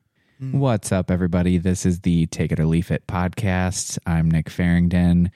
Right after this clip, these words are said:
Speaker 2: My co-host here is Ethan Wise. We are just a couple, uh, piles of future compost explaining
Speaker 1: Yep.
Speaker 2: some stuff to
Speaker 1: Dude.
Speaker 2: you about plants.
Speaker 1: Yep.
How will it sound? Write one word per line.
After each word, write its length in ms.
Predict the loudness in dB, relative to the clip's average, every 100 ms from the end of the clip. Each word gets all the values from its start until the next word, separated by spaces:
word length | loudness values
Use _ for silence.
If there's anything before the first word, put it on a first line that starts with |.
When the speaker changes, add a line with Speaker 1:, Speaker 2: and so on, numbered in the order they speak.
| _ -2
Speaker 2:
My 300 | 0 2 -2
co-host 580 | -2 -2 0 0 0 -2
here 240 | 0 2
is 200 | 2 -2 -2
Ethan 400 | 0 0 2 2
Wise. 800 | 2 2 2 2 2 0 -4 -10 -16 -18 -6
We 140 | 0
are 100 | 0
just 220 | 0 -2
a 40 | -4
couple, 520 | -4 -4 0 0 2
uh, 220 | 0 -2
piles 440 | -2 -2 0 0
of 80 | -2
future 340 | 0 -2 0 -4
compost 840 | 0 0 2 2 2 0 -2 -6
explaining 600 | -6 -4 0 2 4 2
Speaker 1:
Yep. 60 |
Speaker 2:
some 200 | 2 -2
stuff 380 | -4 -2 -2 -2
to 80 | -2
Speaker 1:
Dude. 60 | 2
Speaker 2:
you 260 | 2 2 0
about 400 | -2 -2 -2 -2
plants. 580 | 0 0 -2 -6 -8 -4
Speaker 1:
Yep. 200 | -4